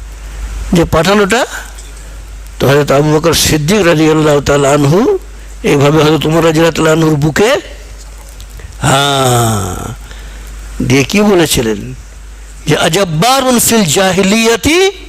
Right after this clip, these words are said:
আখাওয়ারুন ফিল ইসলাম।" তো জাহিলিয়াতের জামানায় তুমি এত বাহাদুর ছিলে,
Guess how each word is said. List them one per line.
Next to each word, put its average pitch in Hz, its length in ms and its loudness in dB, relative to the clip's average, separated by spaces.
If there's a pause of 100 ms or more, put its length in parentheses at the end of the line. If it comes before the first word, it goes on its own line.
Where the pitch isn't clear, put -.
(480)
আখাওয়ারুন 220 840 2 (800)
ফিল 190 360 0
ইসলাম।" 165 840 0 (2500)
তো 127 80 4
জাহিলিয়াতের 214 760 2
জামানায় 208 400 4
তুমি 202 280 2
এত 185 180 2
বাহাদুর 190 500 2
ছিলে, 170 420 2